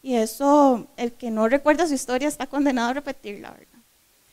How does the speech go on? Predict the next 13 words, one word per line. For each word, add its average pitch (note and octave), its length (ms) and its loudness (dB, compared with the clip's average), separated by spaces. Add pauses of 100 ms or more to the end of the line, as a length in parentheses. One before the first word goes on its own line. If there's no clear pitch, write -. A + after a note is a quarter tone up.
(420)
Identificar C4 640 2
la C#4 80 8
normativa D4+ 500 8
nacional D4+ 400 6
e C4+ 60 4
internacional D4+ 720 6
que F#4+ 100 -12
se - 80 -2
aplican C4+ 380 -2
en C#4+ 80 8
las D4+ 160 6
prisiones A3+ 440 -4
costarricenses, D4+ 1080 -2